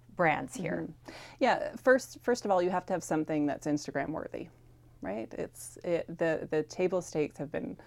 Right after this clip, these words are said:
Speaker 2: raised, um, you know, a, a, a simple basic food product isn't gonna ca-,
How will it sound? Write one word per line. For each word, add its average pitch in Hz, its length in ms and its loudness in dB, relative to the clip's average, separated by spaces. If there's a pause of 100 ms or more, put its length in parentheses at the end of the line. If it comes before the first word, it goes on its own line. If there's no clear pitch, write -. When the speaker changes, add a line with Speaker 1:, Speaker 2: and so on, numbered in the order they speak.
(340)
Speaker 2:
raised, 180 640 4 (140)
um, 151 540 -2 (160)
you 175 120 0
know, 139 280 0
a, - 240 -8
a, - 60 -6 (220)
a - 120 -6
simple 165 380 0
basic 147 360 0
food 180 240 0
product - 380 0
isn't 160 180 0
gonna 143 160 0
ca-, - 160 -12